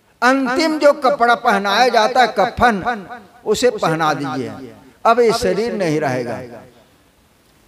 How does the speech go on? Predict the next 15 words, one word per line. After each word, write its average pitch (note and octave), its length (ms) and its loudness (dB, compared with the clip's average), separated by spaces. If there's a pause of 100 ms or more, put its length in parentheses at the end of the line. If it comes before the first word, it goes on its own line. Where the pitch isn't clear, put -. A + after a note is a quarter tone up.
(500)
गया, F#3+ 580 0 (1800)
पाँच F#3 220 4
दिन G3 260 0
के A#3+ 120 -2
बाद D3+ 280 0
गया, C3+ 540 -6 (840)
सत्रह G#3+ 400 2
तारीख G3 360 2
को D3 160 -2 (1120)
उसके B3 340 2
शरीर A#3 380 -2
में G3 180 0
कपड़ा G3+ 340 0
लपेट F3 400 -2
दिया। C3+ 300 -4